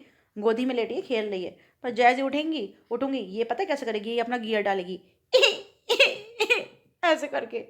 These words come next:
तो मैं उठ नहीं पा रही हूँ, इस चक्कर में मेरे को चाय पीने का बहुत मन कर रहा है। और फिर पता है ऐसे करते करते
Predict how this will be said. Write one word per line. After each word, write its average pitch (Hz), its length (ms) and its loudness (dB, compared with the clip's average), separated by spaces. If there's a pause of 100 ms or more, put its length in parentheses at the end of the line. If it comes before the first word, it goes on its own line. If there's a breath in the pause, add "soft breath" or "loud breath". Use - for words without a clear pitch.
(600 loud breath)
तो 311 520 4
मैं 330 140 2
उठ 320 220 2
नहीं 330 160 -2
पा 302 220 2
रही 294 100 -4
हूँ, 302 80 -8
इस 320 100 -10
चक्कर 381 300 -12
में 392 100 -8
मेरे 381 160 -6
को 392 100 -6
चाय 349 240 -2
पीने 359 200 -6
का 381 100 -8 (100)
बहुत - 380 0
मन - 140 -6
कर - 200 -4
रहा - 140 -6
है। - 120 -6 (320 loud breath)
और - 100 4
फिर 339 140 0
पता 320 220 2
है 330 80 8
ऐसे 285 140 -2
करते 254 240 -4
करते 240 320 -6